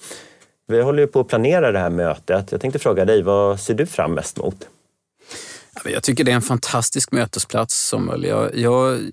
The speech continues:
Speaker 2: jag ser det som den största enskilt, eh, viktigaste mötesplatsen för, för, eh, svensk, eh, och dansk life science som vi har faktiskt på ett år. Och, eh,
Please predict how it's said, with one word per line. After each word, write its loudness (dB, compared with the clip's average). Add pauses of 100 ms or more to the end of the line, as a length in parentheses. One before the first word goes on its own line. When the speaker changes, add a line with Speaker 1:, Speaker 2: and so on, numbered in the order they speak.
(260)
Speaker 2:
jag -2
ser 2
det 2
som 2
den 2
största 0
enskilt, -2
eh, -6
viktigaste 0
mötesplatsen -2
för, -4
för, -4
eh, -6
svensk, -4
eh, -4
och -4
dansk -4
life -2
science -2
som 0
vi 2
har 0
faktiskt -6
på -8
ett -6
år. -4
Och, -6
eh, -2